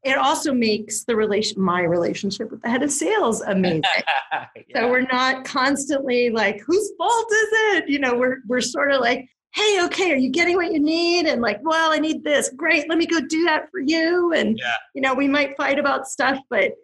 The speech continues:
Speaker 1: mostly it's all in, you know, we look at the data and we go, "What can, I'm gonna do this, what are you gonna do?" And like, let's build the company together. And I think,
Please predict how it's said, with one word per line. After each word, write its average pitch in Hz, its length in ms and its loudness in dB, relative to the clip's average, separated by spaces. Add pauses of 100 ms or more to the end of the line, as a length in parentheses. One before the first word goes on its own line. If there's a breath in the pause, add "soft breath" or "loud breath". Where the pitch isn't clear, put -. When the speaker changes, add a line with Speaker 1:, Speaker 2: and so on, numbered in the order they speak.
Speaker 1:
mostly 233 720 2
it's 214 220 -2
all 233 300 0
in, 220 360 0
you 233 80 0
know, 208 100 0
we 214 120 2
look 269 200 0
at 277 100 0
the 254 80 -2
data 247 240 0
and 247 100 2
we 226 80 0
go, 214 160 0
"What 220 400 -2
can, 240 240 0
I'm 247 160 0
gonna 285 160 2
do 262 120 -2
this, 262 280 0
what 226 100 -2
are 240 60 0
you 247 120 2
gonna 226 200 0
do?" 196 360 2
And 185 100 -4
like, 185 220 -6
let's 240 360 -4 (300)
build 254 260 0
the 226 60 0
company 226 400 0
together. 220 560 0
And 240 200 2
I 254 60 2
think, 339 280 -2